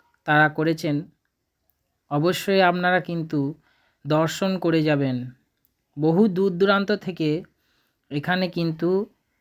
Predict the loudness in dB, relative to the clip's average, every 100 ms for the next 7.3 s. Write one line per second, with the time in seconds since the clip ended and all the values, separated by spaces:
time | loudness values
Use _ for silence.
0 | _ _ -2 0 0 0 -2 -2 -2 0
1 | 2 2 0 0 -2 -2 -6 _ _ _
2 | _ _ -4 2 2 2 -4 -10 _ _
3 | -6 0 2 2 2 2 2 0 2 4
4 | 4 4 -2 -6 -14 -16 -18 _ _ _
5 | _ _ _ _ _ _ _ -8 -2 2
6 | 4 4 2 4 4 4 2 0 0 -4
7 | -6 -6